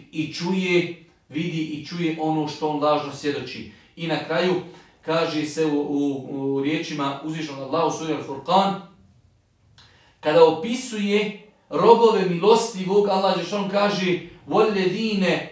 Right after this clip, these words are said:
la yashhadune zur”, i oni koji ne svjedoče lažno.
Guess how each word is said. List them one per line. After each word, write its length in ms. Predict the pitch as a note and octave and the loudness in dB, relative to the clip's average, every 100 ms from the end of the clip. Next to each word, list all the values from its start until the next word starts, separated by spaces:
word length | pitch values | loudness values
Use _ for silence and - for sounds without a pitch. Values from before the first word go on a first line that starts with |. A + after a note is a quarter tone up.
| D3 | -4
la 480 | D#3 G3 A#3 B3 G3+ | 2 6 8 8 6
yashhadune 880 | F#3 F3+ - E3+ D#3+ D#3+ E3+ D#3 | 2 0 0 -2 -2 -4 -4 -2
zur”, 480 | C3+ B2+ F#3+ G3+ F3+ - - - | -4 -4 -2 0 0 -2 -8 -12
i 160 | D#3 D#3 | -10 -4
oni 360 | F#3 F#3+ F3 - | 0 0 0 -2
koji 160 | D#3+ D#3+ | -2 0
ne 400 | D#3+ F3 - - | 0 -2 -4 -12
svjedoče 600 | - - F3+ F3 D#3 D#3+ D3 | -14 -4 0 0 -2 -2 2
lažno. 640 | D3 C3+ - A#2 B2 | 2 2 -2 -6 -8